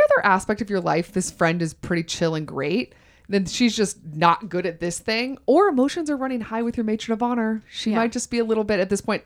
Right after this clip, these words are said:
Speaker 1: yes, fed up, but, like, they're not really friends, so it doesn't really matter. I don't know if you should confront her, but I think you should tell the matron of honor, moving forward, act like this woman is just, like, a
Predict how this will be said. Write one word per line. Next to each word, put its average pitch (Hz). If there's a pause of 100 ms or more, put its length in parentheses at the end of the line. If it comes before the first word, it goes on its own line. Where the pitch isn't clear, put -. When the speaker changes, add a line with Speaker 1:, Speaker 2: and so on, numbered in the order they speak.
Speaker 1:
yes, 202
fed 185
up, 165
but, -
like, 170 (300)
they're 247
not 302
really 277
friends, 214
so 202
it 170
doesn't 190
really 185
matter. 175 (440)
I 294
don't 415
know 339
if 294
you 262
should 226
confront 190
her, 381 (320)
but 247
I 285
think 415
you 415
should 359
tell 285
the 254
matron 214
of 180
honor, 151
moving 247
forward, 180 (120)
act 214
like 311
this 294
woman 185
is 170
just, 175
like, 160 (380)
a 190